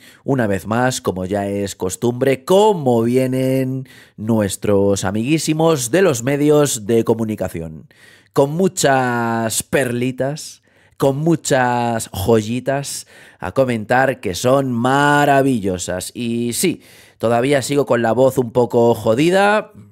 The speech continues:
pues no tenía que haberle hecho caso, ¿no? a los consejos de Marcos Llorente por salir a la calle a menos cinco bajo cero en manga corta, pues ya lo veis, ¿no? Mi voz pagó las, las consecuencias. Bueno, es broma, es broma.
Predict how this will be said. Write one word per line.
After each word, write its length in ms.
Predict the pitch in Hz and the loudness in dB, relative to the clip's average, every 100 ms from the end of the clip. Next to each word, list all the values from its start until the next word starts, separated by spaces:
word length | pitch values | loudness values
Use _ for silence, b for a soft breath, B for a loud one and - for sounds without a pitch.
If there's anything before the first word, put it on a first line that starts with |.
| _ - | _ -20
pues 260 | - - - | -20 -20 -18
no 180 | 92 104 | -12 -8
tenía 240 | 104 110 113 | -6 -6 -4
que 80 | |
haberle 320 | 107 117 113 117 | 0 0 0 -2
hecho 220 | 113 101 | -2 -2
caso, 280 | 151 - 95 | -2 -2 -6
¿no? 120 | 117 | -4
a 40 | |
los 140 | 120 - | -4 -6
consejos 580 | 98 92 107 - 104 | -10 -6 -4 -4 -6
de 280 | 95 101 98 | -4 -6 -4
Marcos 360 | 107 120 127 110 | -2 -2 0 -2
Llorente 540 | 110 120 123 160 202 b b b b _ | 0 0 -2 -6 -6 b b b b _
por 160 | 101 - | -4 -4
salir 260 | 110 131 | -4 0
a 60 | 135 | 0
la 160 | 123 | 0
calle 560 | 123 156 151 165 185 220 | 0 -2 0 0 0 0
a 240 | 139 98 | -2 -6
menos 300 | 98 104 101 | -6 -6 -6
cinco 520 | - 123 120 123 117 117 | -4 -4 -2 0 2 2
bajo 280 | 113 117 | 0 -2
cero 300 | 104 131 143 | 0 0 2
en 60 | 180 | 2
manga 360 | 131 127 131 127 | 0 -2 -2 2
corta, 460 | 151 151 202 247 B B B - | 0 2 0 0 B B B -4
pues 180 | 123 | 0
ya 100 | 127 | 2
lo 120 | 190 185 | 4 4
veis, 320 | 208 170 131 | 4 2 2
¿no? 180 | 170 180 | 0 0
Mi 220 | 156 151 | 0 2
voz 400 | 156 180 208 - | 4 4 2 -2
pagó 480 | - 139 139 151 160 | 0 4 6 6 6
las, 500 | 151 147 143 139 131 | 4 4 4 2 2
las 280 | 135 135 | 0 0
consecuencias. 920 | - 135 127 170 165 113 107 101 87 113 | 0 0 0 0 -2 -2 -6 -4 -2 -2
Bueno, 240 | 120 87 | 0 0
es 160 | 117 120 | 0 2
broma, 400 | 113 92 82 95 | 0 0 -6 -8
es 160 | 98 | -6
broma. 320 | 98 107 143 | 0 0 0